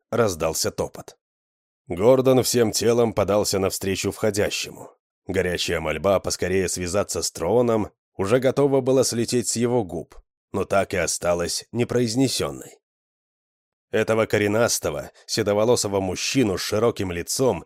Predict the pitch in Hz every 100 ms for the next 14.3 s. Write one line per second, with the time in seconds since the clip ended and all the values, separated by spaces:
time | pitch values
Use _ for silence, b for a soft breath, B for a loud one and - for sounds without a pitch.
0 | b - 107 - 107 120 95 85 78 -
1 | 120 127 127 107 - _ _ - 104 143
2 | 123 139 120 101 131 - 123 127 - 110
3 | 101 110 90 98 82 78 - _ _ _
4 | _ _ _ _ _ _ _ _ _ -
5 | - 151 104 92 98 92 82 - _ _
6 | _ _ - 90 90 87 - 98 - 90
7 | 76 69 _ _ _ _ _ _ _ _
8 | 87 85 95 107 107 - 107 110 101 113
9 | 110 107 135 110 101 92 95 87 87 87
10 | 85 80 76 76 - _ _ _ _ _
11 | - 107 104 107 107 - 92 76 76 113
12 | 110 104 - _ _ - 127 123 - 123
13 | 143 110 90 110 101 104 104 98 98 95
14 | - - -